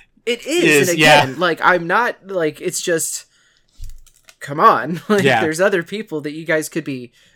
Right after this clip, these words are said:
Speaker 1: menacing one
Speaker 2: Es-,
Speaker 1: another
Speaker 2: especially
Speaker 1: at.
Speaker 2: whenever Edge was, like, been very vocal about being done soon. So you're like, "No, we need you to wrestle everybody. Like, come on, get through the Rolodex."
Speaker 1: Right.
Speaker 2: Um, no, I mean, you're not wrong. I've just, like,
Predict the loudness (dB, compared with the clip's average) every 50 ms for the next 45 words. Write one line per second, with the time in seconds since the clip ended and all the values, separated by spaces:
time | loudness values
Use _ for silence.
0 | _ _ -6 -4 -2 -2 -2 -4 -6 -8 -8 -10 -14 -20 _ _ -4 -4 -4 -4
1 | -4 -6 -8 -8 -8 -10 -10 -8 -6 -6 -6 -2 0 2 2 2 2 0 -2 -2
2 | -2 -2 0 0 -2 0 0 0 0 -2 -2 -4 -6 -8 -10 -8 -4 -4 -4 -4
3 | -6 -8 -10 -10 -8 -6 -4 -4 -4 -4 -4 -6 -8 -6 -8 -8 -6 -6 -6 -6
4 | -8 -10 -10 -10 -12 -14 -14 -14 -14 -16 -18 -18 -18 -18 -20 -20 -20 -20 -20 _
5 | _ _ _ _ _ _ _ _ _ _ _ -8 -4 -2 0 2 2 2 2 0
6 | 0 -2 -4 -2 -2 -2 0 -2 -4 -4 -6 -6 -4 -4 -4 -4 -2 -4 -4 -4
7 | -4 -6 -6 -6 -6 -8 -12 -14 -16 -18 -18 -20 -20 -12 -6 -4 -2 -2 -4 -6
8 | _ -20 -20 _ -20 -20 -20 -12 -4 -4 0 0 0 0 -2 -2 -4 -4 -4 -4
9 | -4 -2 -2 -4 -4 -6 -8 -12 -16 -16 -16 -18 -20 _ _ _ _ _ _ _
10 | _ _ _ _ _ -10 -4 -2 2 2 2 2 0 -2 -6 -10 -18 -20 _ _
11 | _ _ _ _ _ _ _ _ _ _ _ _ _ _ -6 0 2 4 6 6
12 | 6 4 2 0 0 2 4 4 4 4 2 0 0 0 2 2 2 2 0 -4
13 | -10 -8 -6 -6 -6 -6 -8